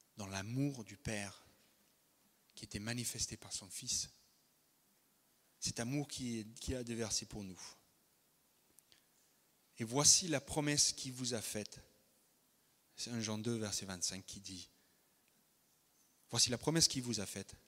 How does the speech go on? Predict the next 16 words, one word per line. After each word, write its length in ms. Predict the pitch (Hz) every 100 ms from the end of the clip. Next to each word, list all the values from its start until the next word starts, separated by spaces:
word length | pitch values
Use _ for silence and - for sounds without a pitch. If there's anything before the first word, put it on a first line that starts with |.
| -
la 160 | 98 95
vie 300 | 92 139 156 -
éternelle. » 480 | 104 98 85 80 - _ _ _ _ _ _ - - _ _ 143
Œuvrons 420 | 147 139 139 139
tous 360 | - 143 - - -
ensemble, 680 | - 147 139 - 110 90 85 - _ -
motivés 520 | 135 170 - 170 156
par 180 | - 123
cet 220 | - -
amour 500 | 107 120 156 151 127 - _ _
du 80 | -
Père, 320 | - 104 90 - - - _ _ - -
pour 100 | 107
la 80 | 101
vie 180 | 117 123
éternelle, 460 | - 101 127 117